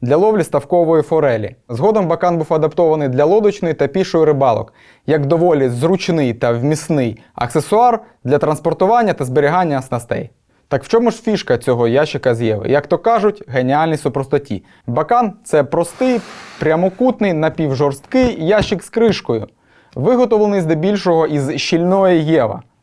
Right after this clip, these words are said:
Він зберігає форму, водонепроникний, легко миється, як ззовні, так і всередині, а також швидко сохне.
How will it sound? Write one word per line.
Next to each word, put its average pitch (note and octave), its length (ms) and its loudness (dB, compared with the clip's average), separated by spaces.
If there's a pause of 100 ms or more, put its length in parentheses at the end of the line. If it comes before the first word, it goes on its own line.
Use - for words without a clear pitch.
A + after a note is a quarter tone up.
Він G#3 200 2
зберігає F3 380 2
форму, G3+ 440 0
водонепроникний, F3 920 0 (260)
легко E3 340 0
миється, G#3+ 560 2 (100)
як F3 340 0
ззовні, F3 340 2
так F3 200 -2
і - 20 -6
всередині, E3 600 0 (280)
а F#3+ 100 0
також B3 380 -2
швидко A3 420 -2
сохне. A#2+ 440 -4